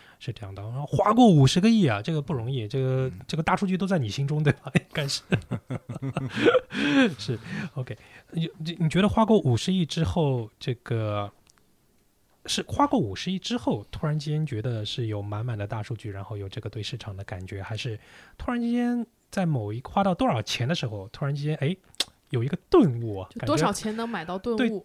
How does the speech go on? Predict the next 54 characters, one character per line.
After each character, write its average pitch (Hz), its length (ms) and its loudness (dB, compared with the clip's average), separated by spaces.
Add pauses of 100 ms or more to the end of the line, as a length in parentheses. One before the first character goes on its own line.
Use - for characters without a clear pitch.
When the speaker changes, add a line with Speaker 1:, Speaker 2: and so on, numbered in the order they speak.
Speaker 1:
对， 226 140 2
对， - 20 -2
多 302 200 -2
少 147 200 2
钱 143 200 -2
能 151 140 0
买， 135 100 -2
买 131 120 -2
到 131 100 -4
顿 208 200 -2
悟， 135 140 2
或 160 80 0
者 127 100 0
多 214 140 0
少 135 100 2
钱 - 200 -4
突 - 100 -4
然 180 100 0
间 180 140 0
感 - 160 -6
觉 110 100 -2
到， 156 140 0
哇， 151 240 -4
Speaker 2:
嗯。 85 140 -14
Speaker 1:
我 131 140 -2
在 180 180 -2
这 165 140 -4
个 160 60 0
媒 147 240 2
体 113 520 -4
营 123 140 -4
销 190 220 0
的 165 120 0
啊， 160 120 4
跟 170 200 2
内 233 80 4
容 127 140 2
营 120 140 2
销 170 200 0
的 156 100 4
整 107 160 -2
个 131 160 0
采 - 180 -4
购 147 140 -2
方 175 180 0
面， 151 140 0
我 110 80 -4
突 - 140 -6
然 170 100 0
之 170 80 -4
间 185 140 0
好 123 100 -6
像， 170 220 -4
哎， 180 140 -2